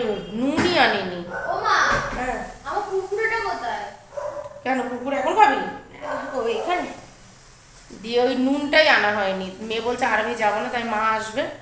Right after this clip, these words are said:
Speaker 2: কিন্তু
Speaker 1: ওই
Speaker 2: এটা
Speaker 1: ফোন করে
Speaker 2: বলো যে
Speaker 1: দেবো।
Speaker 2: আমি আজকে কিরম বাজার করে এনেছি।
Speaker 1: হুম।
Speaker 2: ভাবতে পেরেছিলে এত সুন্দর বাজার?
Speaker 1: না,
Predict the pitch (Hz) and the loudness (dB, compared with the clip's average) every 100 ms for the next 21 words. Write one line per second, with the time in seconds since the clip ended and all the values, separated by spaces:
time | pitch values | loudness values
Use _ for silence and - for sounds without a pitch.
0 | - - - 427 480 494 415 415 466 466 | -20 -18 -6 -2 2 4 4 6 6 6
1 | - 480 466 370 349 381 415 427 349 370 | 4 6 4 4 2 0 -4 -6 -6 -4
2 | 403 349 - - 330 330 330 339 339 370 | 0 2 4 2 0 -4 -6 -6 -6 -6
3 | - - 208 190 185 - - 254 - - | -6 -6 -6 -6 -8 -8 -2 -2 -2 -4
4 | 403 415 440 349 - 311 311 320 277 254 | -4 -4 -2 -2 -4 -6 -10 -8 -4 -4
5 | 254 220 208 185 | -4 -4 -4 -4